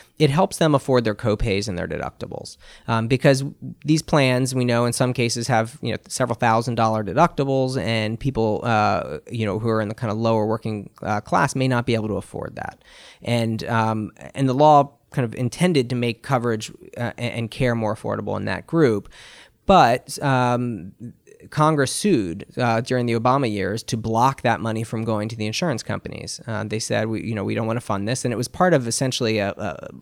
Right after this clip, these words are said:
a multi-pronged attempt to interfere in any way they could with the implementation of the A C A. With,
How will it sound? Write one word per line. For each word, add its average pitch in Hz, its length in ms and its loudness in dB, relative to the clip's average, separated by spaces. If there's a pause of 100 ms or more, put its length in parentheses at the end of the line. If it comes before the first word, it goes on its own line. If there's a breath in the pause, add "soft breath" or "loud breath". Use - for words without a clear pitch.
a 110 60 -6
multi-pronged 123 720 2
attempt 120 360 -2
to - 100 -4
interfere 123 420 0
in 113 80 0
any 131 160 4
way 110 240 4
they 107 120 0 (140)
could 120 280 6
with 113 140 -2
the 120 60 2
implementation 117 560 -2
of 107 80 -6
the 104 160 -4
A 107 40 -4
C 92 220 -6
A. - 180 -12 (400 loud breath)
With, 110 120 -4